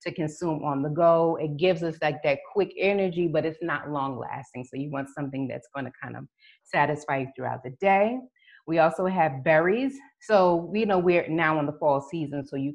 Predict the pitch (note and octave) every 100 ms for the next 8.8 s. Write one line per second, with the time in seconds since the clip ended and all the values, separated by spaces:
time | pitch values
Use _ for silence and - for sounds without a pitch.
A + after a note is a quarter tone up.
0 | - F#3 D#3 D3+ D3 - C#3+ C#3+ C3+ C3
1 | - C#3+ C#3+ C#3+ - - - - - -
2 | _ - - _ F#3 D3+ E3 E3+ D#3 E3+
3 | D3+ D3+ D#3 D3+ - E3 D#3+ D#3 D3+ C#3+
4 | C#3 C#3 C#3 C3 C3+ C#3 C#3+ D3+ C#3 C3+
5 | - C3+ C#3 D3 C#3+ - - B2+ - -
6 | C3+ C3 C3+ C3+ C3 C3+ C#3 C#3 C3+ C#3+
7 | _ C#3+ C#3+ - G3+ G#3 - G3+ E3+ D3
8 | D3+ G3 G3+ G#3 G3 F#3 F#3